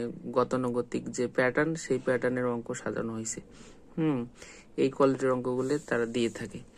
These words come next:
তো চলুন এখানে আমরা স-, দেখি প্রথম অঙ্ক যেটা দিছে, একুশ মিটার দীর্ঘ এবং পনেরো মিটার বিস্তৃত একটি বাগানের চারদিকে দুই মিটার বিস্তৃত একটি পথ আছে। হুম, পথ প্রতি বর্গ মিটারে যদি খরচ দুই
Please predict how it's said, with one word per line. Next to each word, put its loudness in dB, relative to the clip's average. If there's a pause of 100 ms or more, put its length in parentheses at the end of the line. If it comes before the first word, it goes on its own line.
(320)
তো 0
চলুন 12
এখানে 8
আমরা 12
স-, 2 (100)
দেখি 8
প্রথম 4
অঙ্ক 6
যেটা 2
দিছে, 4 (120)
একুশ 8
মিটার 10
দীর্ঘ 8
এবং 12 (120)
পনেরো 8
মিটার 6
বিস্তৃত 0
একটি 2
বাগানের 6
চারদিকে 4 (600)
দুই 10
মিটার 8
বিস্তৃত 2
একটি 4 (100)
পথ 12
আছে। 0 (1000)
হুম, 4 (140)
পথ 8 (140)
প্রতি 10
বর্গ 12
মিটারে 10
যদি 2
খরচ 6
দুই 4